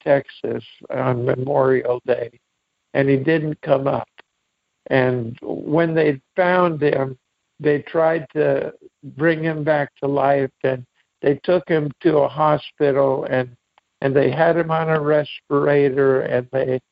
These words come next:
they had him on artificial life support. They didn't see any brain activity, and in their minds, they were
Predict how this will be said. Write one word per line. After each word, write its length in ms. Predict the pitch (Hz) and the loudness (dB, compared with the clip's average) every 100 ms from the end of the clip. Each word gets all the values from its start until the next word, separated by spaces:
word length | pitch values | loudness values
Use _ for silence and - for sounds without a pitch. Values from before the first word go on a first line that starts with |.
| _ _ _ - | _ _ _ -2
they 180 | - 131 | 0 2
had 340 | 139 143 151 | 2 0 2
him 200 | 151 151 | 0 -2
on 420 | 147 143 139 135 - | -4 -2 -4 -4 -4
artificial 960 | 156 143 139 143 - 143 127 - 131 127 | 0 0 0 -2 -2 -2 -2 -4 -2 0
life 300 | 139 139 - - - | 2 2 -2 -8 -4
support. 600 | 123 - 151 131 135 - _ | -4 -2 0 2 0 -6 _
They 180 | - 165 | -2 0
didn't 420 | 160 208 220 220 - | 2 0 -2 -10 -8
see 300 | - 202 190 | -2 0 2
any 640 | 190 185 190 190 180 - - - | 2 0 2 2 2 0 -4 -10
brain 480 | 123 160 180 190 180 | -4 2 2 2 2
activity, 1120 | 180 170 - - 180 156 170 196 170 165 170 | 2 2 0 0 0 0 0 2 4 2 2
and 220 | 151 147 | 0 0
in 140 | 151 147 | 0 2
their 240 | 170 170 | 2 2
minds, 500 | 160 156 156 156 143 - - | 0 0 0 -2 -8 -20 -2
they 140 | 156 | 0
were 220 | 147 151 | 2 2